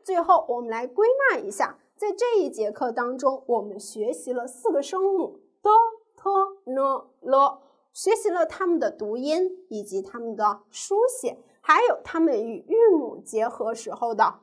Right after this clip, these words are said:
一个拼读。所以最后我们一定要把这些拼读给它掌握清楚。在实际声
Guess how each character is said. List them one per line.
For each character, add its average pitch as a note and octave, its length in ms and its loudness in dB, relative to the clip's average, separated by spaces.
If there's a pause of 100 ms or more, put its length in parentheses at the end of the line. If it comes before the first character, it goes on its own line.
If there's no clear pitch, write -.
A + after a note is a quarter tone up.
一 - 60 -20
个 - 260 -4
拼 F#4 440 0
读。 F#3 400 -2 (200)
所 G4 160 -2
以 F4 260 2 (160)
最 G4+ 220 2
后 F#4 340 4 (140)
我 A3 140 -4
们 A3+ 140 -8
一 G#3+ 300 -10
定 F#4 280 6
要 B3+ 140 -2
把 - 280 -12
这 B3 160 -8
些 B3+ 260 -4
拼 C4 320 -2 (180)
读 A3 240 -6
给 A3 160 -10
它 A3 360 -14 (120)
掌 - 260 -10
握 A3+ 140 -4
清 F4+ 400 0
楚。 - 360 -6 (360)
在 A#4+ 160 2
实 E4+ 240 -2
际 G#4 160 4
声 G#4 200 -2